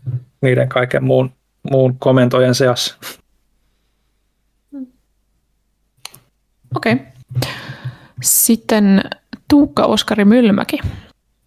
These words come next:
Speaker 2: Kuinka Wasteland kaksi ja kolme ovat kestäneet mielestänne aikaa? Pelaako niitä vielä monet? Kolmonen toki melko uusi, mutta olisi kiinnostavaa kuulla Pyykkösen, miksei muidenkin, ajatuksia nykyhetkeltä.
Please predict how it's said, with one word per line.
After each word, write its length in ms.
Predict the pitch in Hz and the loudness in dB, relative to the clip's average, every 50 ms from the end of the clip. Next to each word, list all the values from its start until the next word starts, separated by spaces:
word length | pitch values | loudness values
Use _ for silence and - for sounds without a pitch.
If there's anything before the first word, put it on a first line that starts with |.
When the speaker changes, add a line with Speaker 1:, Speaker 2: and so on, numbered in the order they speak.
| - - _ - | -20 -20 _ -2
Speaker 2:
Kuinka 260 | - 240 269 269 262 | 0 0 2 2 4
Wasteland 440 | 233 233 233 247 - - 226 220 190 - | 4 4 2 2 0 0 0 0 0 0
kaksi 260 | - 202 208 - - | -2 -2 -2 -2 -2
ja 40 | 190 | 0
kolme 300 | - 190 190 185 185 185 | 0 2 2 2 2 2
ovat 180 | 196 196 185 | 0 -2 -2
kestäneet 500 | - - - 190 - - - - - - | -2 -4 -4 -4 -4 -4 -4 -4 -2 0
mielestänne 440 | 202 196 208 214 196 - - 208 - | 0 0 0 -2 -2 -2 -2 -2 0
aikaa? 540 | - - - - - - - - - - - - - - _ _ _ | 0 -2 -2 -2 -2 -4 -4 -4 -4 -6 -8 -12 -16 -20 _ _ _
Pelaako 300 | - 294 302 277 226 - | 0 2 2 2 2 2
niitä 240 | 190 185 180 175 185 | 2 2 2 2 2
vielä 220 | 180 185 185 202 190 | 2 2 2 2 2
monet? 420 | 185 190 190 - 196 - - - - - - - - 127 127 131 - - | 2 2 2 0 -2 -4 -8 -12 -12 -14 -18 -18 -16 -16 -16 -16 -10 -4
Kolmonen 380 | - 262 262 240 202 180 180 | 0 2 4 4 4 4 4
toki 200 | 175 185 180 202 | 2 2 2 2
melko 320 | 190 202 214 214 208 - - | 4 4 4 2 2 0 2
uusi, 280 | 269 247 226 - 202 | 2 2 2 2 2
mutta 240 | 185 180 180 - - | 2 2 2 0 0
olisi 200 | 190 185 190 196 | -2 0 0 0
kiinnostavaa 520 | - 226 208 190 190 - - 190 180 185 | 0 0 0 0 0 0 0 0 0 0
kuulla 220 | 180 - 185 185 185 | 0 0 2 2 2
Pyykkösen, 580 | - - 240 226 220 - 190 190 190 190 180 - - | 2 2 0 0 2 0 0 2 2 0 0 -2 -2
miksei 280 | 196 185 - - 190 185 | -4 -2 0 0 2 4
muidenkin, 500 | 202 233 240 214 202 180 - 190 190 - - - - - _ - | 4 4 4 4 2 2 0 0 -2 -2 -6 -16 -20 -12 _ -2
ajatuksia 500 | 247 240 214 202 220 - - - 196 190 | -2 0 0 0 0 0 0 0 2 2
nykyhetkeltä. 760 | 202 214 202 - 196 190 - - - - - - - - | 2 2 2 0 0 -2 -4 -4 -4 -6 -6 -6 -6 -10